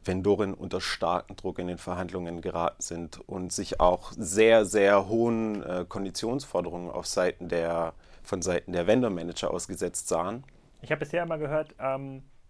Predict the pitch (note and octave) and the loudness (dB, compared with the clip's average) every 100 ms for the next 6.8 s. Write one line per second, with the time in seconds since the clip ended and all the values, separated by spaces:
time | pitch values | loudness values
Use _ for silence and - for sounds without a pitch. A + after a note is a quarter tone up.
0 | _ - B2 D3 C#3+ C#3+ D3 D3 C#3 C3 | _ -12 -8 -8 -8 -8 -8 -4 -4 -4
1 | - D3+ E3+ - D3 C#3+ - C#3 D3+ - | -8 -8 -8 -8 -10 -8 -6 -6 -6 -8
2 | B2+ - - A#2+ C3 - D#3+ D3+ D3 D#3+ | -8 -8 -12 -6 -6 -4 -6 -4 -4 -4
3 | C#3+ C#3+ C#3+ C#3+ C#3 C3+ B2+ A2+ B2+ - | -2 -2 -4 -12 -6 -6 -6 -4 -4 -6
4 | - C3 C3+ C3 B2+ C#3+ - - - B2+ | -10 -6 -4 -4 -4 -4 -8 -20 -10 -6
5 | B2+ A#2+ C#3 - C3+ B2+ B2+ B2 - B2 | -4 -4 -6 -6 -8 -8 -8 -10 -12 -8
6 | B2 A#2+ A2+ A2+ A2 A2 G#2+ | -2 0 2 4 4 2 0